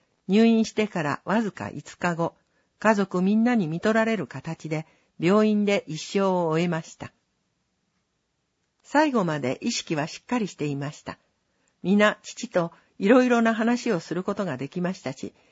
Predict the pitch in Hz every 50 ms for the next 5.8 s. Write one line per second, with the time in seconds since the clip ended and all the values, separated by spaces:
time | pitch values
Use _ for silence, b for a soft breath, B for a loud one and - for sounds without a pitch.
0 | b b b b b - - 190 196 208 214 214 214 - 208 202 202 202 - -
1 | - 160 175 208 214 220 - 208 202 196 196 196 202 - - 156 151 - - 135
2 | 143 165 175 170 _ - 117 113 104 98 123 - - - - _ _ _ _ _
3 | _ _ _ _ _ _ _ _ _ _ _ _ _ _ _ _ _ 185 208 220
4 | 208 185 175 175 b b b b _ - 214 254 226 220 - - 156 156 - -
5 | - 196 240 220 240 240 240 - 233 220 233 220 175 135 b